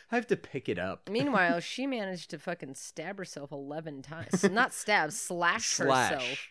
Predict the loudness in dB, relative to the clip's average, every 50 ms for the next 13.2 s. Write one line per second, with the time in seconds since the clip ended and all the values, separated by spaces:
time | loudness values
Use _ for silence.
0 | -8 -4 -2 -2 0 0 -2 -2 0 0 0 0 0 0 2 2 2 2 2 0
1 | -2 -4 -6 -10 -18 -20 -12 -10 -4 0 2 2 2 2 -2 0 0 2 2 2
2 | 0 0 -4 -4 -6 -8 -6 -6 -8 -8 -8 -6 -4 -4 -4 -6 -6 -6 -4 -4
3 | -2 -4 -4 -6 -10 -14 -16 -16 -12 -6 -2 -2 0 0 0 0 0 0 -2 -4
4 | -8 -12 -10 -10 -6 -4 -4 -2 2 4 4 4 4 2 0 -2 -4 -4 -4 -4
5 | -4 -4 -4 -4 -4 -4 -4 -4 -4 -6 -6 -6 -6 -6 -6 -8 -10 -10 -10 -10
6 | -10 -10 -12 -14 -16 -12 -12 -10 -6 -6 -6 -6 -6 -8 -10 -10 -10 -10 -12 -14
7 | -14 -8 -6 -4 -4 -4 -4 -8 -10 -10 -12 -12 -10 -10 -10 -10 -10 -10 -10 -12
8 | -12 -12 -12 -12 -12 -12 -14 -10 -4 0 0 2 2 0 -2 -4 -4 -2 -4 -4
9 | -4 -6 -8 -10 -10 -12 -10 -6 -2 0 0 0 0 -2 -4 -6 -6 -8 -6 -6
10 | -6 -6 -6 -6 -8 -6 -4 -4 -4 -4 -6 -6 -4 -4 -4 -2 -4 -6 -6 -8
11 | -8 -8 -8 -8 -10 -10 -10 -8 -6 -6 -6 -6 -6 -8 -8 -8 -6 -8 -6 -6
12 | -6 -6 -6 -6 -6 -4 -4 -4 -4 -6 -8 -8 -10 -10 -10 -10 -12 -12 -12 -12
13 | -14 -18 -20